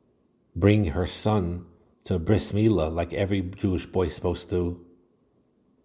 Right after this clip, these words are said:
have? But he was, she was afraid of the authorities, so she was afraid she couldn't do it yet. But she didn't want to become complacent about it. So as a constant reminder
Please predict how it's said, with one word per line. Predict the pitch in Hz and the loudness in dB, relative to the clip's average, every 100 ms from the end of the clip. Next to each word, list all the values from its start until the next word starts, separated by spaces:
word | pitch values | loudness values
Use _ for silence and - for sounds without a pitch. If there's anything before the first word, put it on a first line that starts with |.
| _ - 95 - | _ -10 -10 -8
have? | - 127 87 - - _ _ _ _ _ _ - - - - _ _ | -2 -2 -2 -8 -20 _ _ _ _ _ _ -20 -20 -20 -20 _ _
But | 107 98 | 4 6
he | |
was, | 85 85 80 - | 6 4 0 -4
she | - 92 | -4 -2
was | 71 | -2
afraid | 69 101 104 | 0 2 4
of | 101 | 4
the | 90 | 2
authorities, | 80 87 76 76 78 - | -2 -2 0 0 -2 -2
so | 85 | -4
she | 78 | -4
was | 82 78 | -6 -6
afraid | 78 - 139 113 92 - - - - _ _ _ _ _ _ _ _ | -6 0 2 2 0 -6 -20 -20 -20 _ _ _ _ _ _ _ _
she | - | -12
couldn't | - 101 98 | 2 4 6
do | 139 | 6
it | 147 - | 6 2
yet. | 65 - - _ - _ _ _ _ _ _ _ | -10 -14 -20 _ -20 _ _ _ _ _ _ _
But | 85 92 | 2 2
she | - 98 | 2 0
didn't | 117 | 2
want | 117 110 | 4 2
to | 92 | 0
become | - 92 | -4 -4
complacent | - 78 - 90 - 82 78 | -4 -8 -2 -2 -2 -6 -4
about | 73 73 76 | -2 0 -2
it. | 107 - - - - - _ | -4 -8 -20 -20 -20 -20 _
So | - - 101 | -14 -2 0
as | - 90 85 | 2 0 2
a | 82 | 0
constant | 82 - 120 139 - 123 | -2 0 0 0 0 2
reminder | 101 92 90 104 110 82 65 | 2 4 4 4 4 2 -4